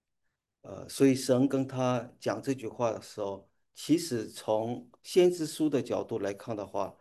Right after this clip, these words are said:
是亚当的约啊，后来当然就是破了这个约，对吧？所以神吩咐他说，“园中树上所有的果子可以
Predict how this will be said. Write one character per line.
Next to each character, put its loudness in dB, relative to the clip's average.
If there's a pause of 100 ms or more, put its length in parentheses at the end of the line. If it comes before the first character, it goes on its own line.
(280)
是 -4
亚 -2
当 0
的 0
约 2 (140)
啊， -14 (540)
后 8
来 6
当 2
然 -2
就 -6
是 -8
破 -2
了 -2
这 -14
个 -12
约， -10
对 -10
吧？ -16 (1300)
所 -6
以 0
神 -4
吩 0
咐 -6
他 -6
说 -2 (320)
，“园 0
中 0 (100)
树 -2
上 -2
所 -2
有 4
的 0
果 -2
子 -8
可 -8
以 -4